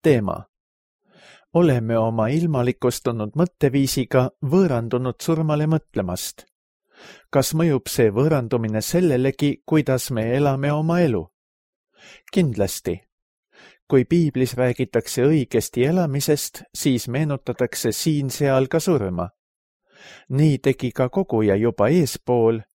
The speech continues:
öeldes seitsmenda peatüki teises salmis, et parem on minna leinakotta kui pidukotta.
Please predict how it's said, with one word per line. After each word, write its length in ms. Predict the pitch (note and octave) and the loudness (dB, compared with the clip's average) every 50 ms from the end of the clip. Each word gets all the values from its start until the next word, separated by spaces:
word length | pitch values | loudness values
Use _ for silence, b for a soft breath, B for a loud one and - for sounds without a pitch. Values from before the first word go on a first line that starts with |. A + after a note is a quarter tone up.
| _ _ D3+ | _ _ 0
öeldes 420 | D#3 C#3 A2+ G#2 - A#2 G#2+ - - - | 0 0 0 0 0 -2 -2 -2 -4 -4
seitsmenda 560 | D#3 D#3 D3+ - - - A#2+ A2+ A2 G2 G#2+ | -2 -2 -2 -4 -6 -6 -6 -4 -2 -2 -2
peatüki 520 | - C#3+ C3+ A#2 G#2 - A#2 - - A2 G2 | 0 0 -2 -2 -2 -4 -6 -6 -6 -6 -4
teises 440 | - C#3 D#3+ E3+ - C#3+ C3 - - | -2 -2 -2 0 0 -2 -4 -4 -4
salmis, 520 | - C#3 C3+ C3 B2+ C3 C3+ - - - B B B B B B B B - | -2 -2 -2 -2 -2 -4 -6 -6 -8 -10 B B B B B B B B 0
et 240 | B2 A#2+ - _ _ | 0 0 0 _ _
parem 340 | - D#3 D#3 D#3 D3 B2+ A#2 | -2 0 0 0 0 -2 -4
on 160 | A#2 A2 G#2 G#2+ | -4 -4 -4 -4
minna 320 | A#2 A#2 G#2+ G#2 G#2 G#2 | -4 -4 -4 -4 -2 -2
leinakotta 840 | A2 C3 D#3+ F3 E3 D3+ C#3 - C#3+ C#3+ - _ _ - D#3 D3+ - - | 0 0 0 0 0 -2 -2 -2 -4 -4 -4 _ _ -4 -2 -2 -2 -2
kui 120 | - E3 | -4 -2
pidukotta. 800 | D#3 - E3 - A2 F#2 - F2+ E2 - _ _ _ - F#2 - | 0 0 0 0 0 -2 0 -2 -4 -4 _ _ _ -4 -4 -4